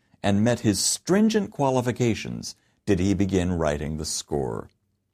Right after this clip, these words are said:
Now, Verdi's writing of the score is a study in itself. He'd first produce what we call a short score, typically just the vocal line on top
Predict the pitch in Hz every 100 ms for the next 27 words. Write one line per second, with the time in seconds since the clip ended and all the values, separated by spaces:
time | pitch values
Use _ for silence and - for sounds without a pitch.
0 | _ - - 120 117 107 175 226 247 208
1 | 120 113 110 110 104 90 95 - - 180
2 | 170 92 85 101 - - 117 104 87 80
3 | - - 156 87 - _ - _ - 123
4 | - 196 220 220 - 214 123 110 110 -
5 | - 147 143 110 98 85 87 - - 113
6 | - - - - 78 60 - - _ _
7 | - 185 185 135 110 127 - - 110 92
8 | 104 165 165 151 98 90 87 85 85 82
9 | 139 143